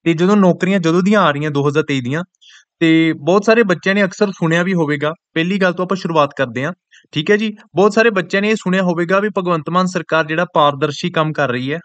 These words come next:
ਹਨਾ। ਸਭ ਤੋਂ ਪਹਿਲਾਂ ਤਾਂ ਮੇਨ ਗੱਲ ਇੱਥੋਂ ਹੀ ਸ਼ੁਰੂ ਕਰਾਂਗੇ, ਉਦੋਂ ਬਾਅਦ ਆਪਾਂ ਹੌਲੀ-ਹੌਲੀ ਤੁਹਾਨੂੰ ਸਮਝਾਵਾਂਗੇ ਜਿਹੜੀਆਂ ਚੀਜ਼ਾਂ ਦੇ ਪਿੱਛੇ ਇਹ ਕਾਰਨ ਬਣ ਰਹੇ ਨੇ, ਠੀਕ ਹੈ। ਜਿਵੇਂ ਪਾਰਦਰਸ਼ੀ ਕੰਮ ਹੋਣ ਕਰਕੇ ਬਹੁਤ ਸਾਰੇ ਬੱਚੇ ਜਿਹੜੇ ਹੈਗੇ ਆ, ਹੁਣ ਅਪੀਲ ਪਾਉਣੋਂ ਡਰਦੇ ਪਏ ਆ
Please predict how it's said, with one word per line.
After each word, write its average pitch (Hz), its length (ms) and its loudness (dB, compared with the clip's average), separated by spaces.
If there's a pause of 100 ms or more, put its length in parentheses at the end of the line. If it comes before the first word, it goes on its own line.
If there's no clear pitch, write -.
ਹਨਾ। 175 140 0 (240)
ਸਭ 147 260 -2
ਤੋਂ 185 80 0
ਪਹਿਲਾਂ 185 200 0
ਤਾਂ 190 100 0
ਮੇਨ 165 240 -4
ਗੱਲ 180 180 0
ਇੱਥੋਂ 165 300 -2
ਹੀ 202 40 0
ਸ਼ੁਰੂ 180 200 -6
ਕਰਾਂਗੇ, 165 300 -2
ਉਦੋਂ 165 400 -4
ਬਾਅਦ 160 220 2
ਆਪਾਂ 190 280 0
ਹੌਲੀ-ਹੌਲੀ 185 400 0
ਤੁਹਾਨੂੰ 180 200 0
ਸਮਝਾਵਾਂਗੇ 170 520 -2
ਜਿਹੜੀਆਂ 165 260 -2
ਚੀਜ਼ਾਂ 160 280 -4
ਦੇ 165 100 -2
ਪਿੱਛੇ 170 360 -4 (280)
ਇਹ 180 100 -4
ਕਾਰਨ 165 300 -2
ਬਣ 143 220 -2
ਰਹੇ 110 100 -2
ਨੇ, 104 140 -8 (500)
ਠੀਕ 156 160 -4
ਹੈ। 208 120 -2 (400)
ਜਿਵੇਂ 208 160 2
ਪਾਰਦਰਸ਼ੀ 202 560 0
ਕੰਮ 208 180 0
ਹੋਣ 202 180 2
ਕਰਕੇ 190 520 -2
ਬਹੁਤ 175 320 0
ਸਾਰੇ 202 240 -2
ਬੱਚੇ 180 400 -2
ਜਿਹੜੇ 175 200 -2
ਹੈਗੇ 175 400 0
ਆ, 190 40 0
ਹੁਣ 175 220 0
ਅਪੀਲ 180 480 -2
ਪਾਉਣੋਂ 185 200 0
ਡਰਦੇ 139 320 -4
ਪਏ 131 260 -2
ਆ 120 60 -4